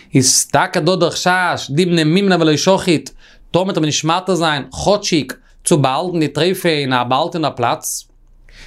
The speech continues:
דא איז מען יא מאטר, מיר איז מאטר, דער איז א מוקצה, אלס דמני מימנא ולא שוחט.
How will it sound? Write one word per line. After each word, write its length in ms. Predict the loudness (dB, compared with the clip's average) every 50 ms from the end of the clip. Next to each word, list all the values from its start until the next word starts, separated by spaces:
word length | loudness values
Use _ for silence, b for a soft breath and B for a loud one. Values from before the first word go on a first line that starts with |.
| B B
דא 140 | 2 2 2 2 2
איז 60 | 4
מען 100 | 4 4
יא 220 | 4 2 0 0 0
מאטר, 400 | 0 -2 -2 -2 -2 -2 -2 -2 -4 -8 _ _ -20 -20 -20 -6 0
מיר 100 | 2 2
איז 120 | 4 4 4
מאטר, 440 | 2 2 2 2 0 0 0 0
דער 180 | 2 2 2 2
איז 220 | 2 2 2 0
א 40 | 0
מוקצה, 520 | 0 0 0 0 -2 -2 0 2 2 2 2 0
אלס 220 | 0 0 0 0 0
דמני 340 | 2 2 4 4 4 4
מימנא 500 | 4 4 2 2 2 2 2 2 2 0 -2 -4
ולא 320 | -2 2 2 4 4 4
שוחט. 460 | 2 2 0 0 0 -2 -8 -12 -12